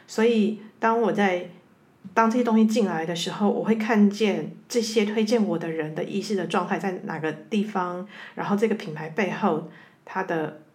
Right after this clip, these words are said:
但是我不会去研究品牌哦，请不要误会我，我没有那么认真，我一切都直觉，就是一个，比如说一个官网、一个页面、一个，一个朋友推荐的口述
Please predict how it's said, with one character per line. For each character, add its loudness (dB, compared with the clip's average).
但 4
是 2
我 4
不 4
会 6
去 6
研 2
究 4
品 2
牌 -2
哦， 2
请 -6
不 0
要 2
误 2
会 0
我， -2
我 -4
没 -2
有 0
那 -2
么 0
认 -2
真， 0
我 0
一 -10
切 0
都 4
直 -6
觉， -10
就 0
是 -4
一 -4
个， -4
比 -6
如 -2
说 -2
一 0
个 -4
官 -2
网、 -4
一 -10
个 -4
页 0
面、 -4
一 -8
个， -4
一 -4
个 2
朋 2
友 4
推 2
荐 4
的 4
口 -2
述 -4